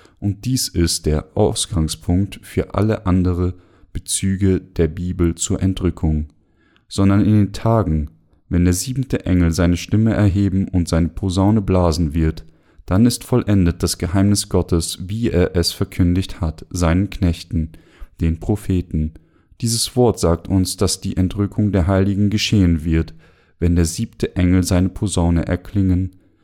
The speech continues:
lässt, sie in die Luft erheben werden. Wenn die Diener Gottes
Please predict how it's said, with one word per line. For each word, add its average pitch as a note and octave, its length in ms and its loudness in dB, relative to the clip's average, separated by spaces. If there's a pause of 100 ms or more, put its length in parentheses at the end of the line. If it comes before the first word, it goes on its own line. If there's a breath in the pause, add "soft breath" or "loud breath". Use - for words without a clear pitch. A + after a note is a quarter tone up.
(520 soft breath)
lässt, E2+ 600 -2 (120)
sie F2+ 220 0
in F2 140 2
die E2+ 100 2
Luft G#2 440 0
erheben F#2+ 720 -2
werden. D#2+ 580 -2 (1500)
Wenn G#2 260 4
die B2+ 220 -4
Diener F#2 520 2 (460)
Gottes G2 680 -2